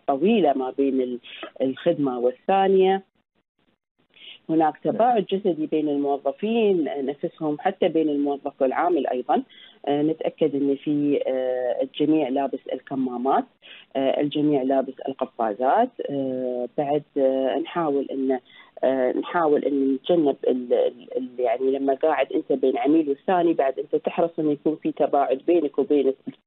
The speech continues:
Speaker 1: العميل الثاني أثناء
Speaker 2: نعم.
Speaker 1: تقديم هذه الخدمة لك أيضا.
Speaker 2: صحيح. وأيضا دكتورة، يعني ال-، المهم في الموضوع أيضا بأن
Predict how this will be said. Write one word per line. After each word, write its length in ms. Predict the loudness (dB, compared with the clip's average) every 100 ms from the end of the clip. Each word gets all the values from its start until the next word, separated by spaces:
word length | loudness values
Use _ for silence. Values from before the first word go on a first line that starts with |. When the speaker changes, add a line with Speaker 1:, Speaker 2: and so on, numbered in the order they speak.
| -6
Speaker 1:
العميل 440 | -4 0 0 0
الثاني 480 | 0 0 2 2 0 -4 -20 -8 -6
أثناء 360 | 0 0 2 -2
Speaker 2:
نعم. 100 | -4
Speaker 1:
تقديم 260 | -4 -6 -6
هذه 280 | -6 -4 -4
الخدمة 400 | -6 -2 0 2
لك 200 | 2 0
أيضا. 260 | -4 -4 -8 -10 _ _ _ _ _ _ _ _ _ -6
Speaker 2:
صحيح. 340 | -6 -6 -12 _ -20 -8 4
وأيضا 280 | 8 8 8
دكتورة، 440 | 4 6 8 8
يعني 460 | 8 6 4 2 2
ال-، 200 | 2 2
المهم 540 | 2 2 2 2 2
في 100 | 4
الموضوع 600 | 6 6 8 8 8 8
أيضا 260 | 6 8 6
بأن 560 | 6 4 4 4 4